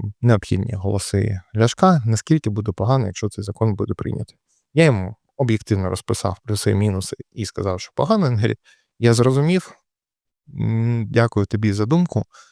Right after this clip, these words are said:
закон знімаємо, будемо якось потім вже вирішувати це політичну кризу, але я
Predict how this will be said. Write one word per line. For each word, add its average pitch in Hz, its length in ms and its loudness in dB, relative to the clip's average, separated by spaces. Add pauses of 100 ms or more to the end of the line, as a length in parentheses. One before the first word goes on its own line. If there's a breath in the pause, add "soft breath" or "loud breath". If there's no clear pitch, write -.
(140)
закон 107 360 0
знімаємо, 120 600 0
будемо 101 400 -2
якось 104 500 -4 (160)
потім 101 320 0
вже 92 260 -4
вирішувати 104 640 -2
це 101 300 -2 (160)
політичну 95 520 -4
кризу, 113 360 4 (360 loud breath)
але 95 420 0
я 101 180 -2